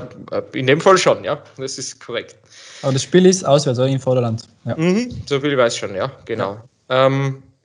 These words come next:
Speaker 1: so viel zum, äh, Sportlichen generell. Wir haben noch eine große Sache auch verkündet, ich glaube vorgestern, ähm, unsere
Speaker 2: Mhm.
Speaker 1: schwarz-grünen Wackerwirte. Wir haben ja schon vor einiger Zeit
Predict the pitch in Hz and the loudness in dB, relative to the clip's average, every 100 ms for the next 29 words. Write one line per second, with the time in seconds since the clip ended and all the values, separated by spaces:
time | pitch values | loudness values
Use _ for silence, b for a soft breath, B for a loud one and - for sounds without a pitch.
0 | - - - - 147 156 151 147 - 147 | -20 -20 -10 0 0 2 -2 -2 -2 0
1 | 139 139 - 135 131 - 160 208 147 135 | 0 -4 -6 -4 -4 4 4 4 2 2
2 | 131 160 151 180 135 120 156 175 185 165 | 2 2 2 0 -2 0 0 0 -2 0
3 | 160 151 139 196 202 131 127 127 147 147 | -2 -4 0 0 0 -2 -4 -2 -2 -2
4 | - 151 175 - - 147 - 139 185 180 | 0 2 0 -6 -10 -10 -6 -2 -2 -4
5 | 143 147 147 143 - 156 147 175 165 - | -4 0 0 -2 -4 -4 0 0 0 -2
6 | 160 170 160 - 131 135 139 143 139 147 | -2 -4 -6 -6 -2 -2 -2 -8 -10 -10
7 | 147 127 143 117 123 139 - 143 151 131 | -8 0 0 4 2 2 0 0 2 2
8 | 185 - 131 123 120 117 113 123 143 143 | 2 0 -4 -2 -4 -4 -4 -2 -2 2
9 | 139 135 139 139 139 B B B - 127 | 2 2 -4 -6 -10 B B B -2 2
10 | 139 156 165 151 - 131 165 - | 2 2 2 2 2 2 0 -4